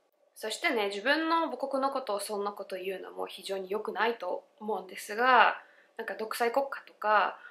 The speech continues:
もうね、そういう言葉じゃ足りないなと思っていて、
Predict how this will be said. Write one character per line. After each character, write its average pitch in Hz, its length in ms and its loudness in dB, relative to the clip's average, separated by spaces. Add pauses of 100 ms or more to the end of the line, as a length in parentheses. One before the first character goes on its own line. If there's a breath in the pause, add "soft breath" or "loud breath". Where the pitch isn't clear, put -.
(220 loud breath)
も 262 200 8
う 196 80 2
ね、 185 200 -2
そ 349 180 -2
う 403 60 4
い - 20 6
う 415 100 2
言 392 220 2
葉 294 80 4
じ 202 80 -2
ゃ 180 100 -4
足 - 100 -6
り 240 80 0
な 302 120 8
い 247 60 4
な 240 180 8
と 202 160 -10
思 175 160 -10
っ - 40 -12
て - 180 -20
い 170 80 -18
て、 294 480 2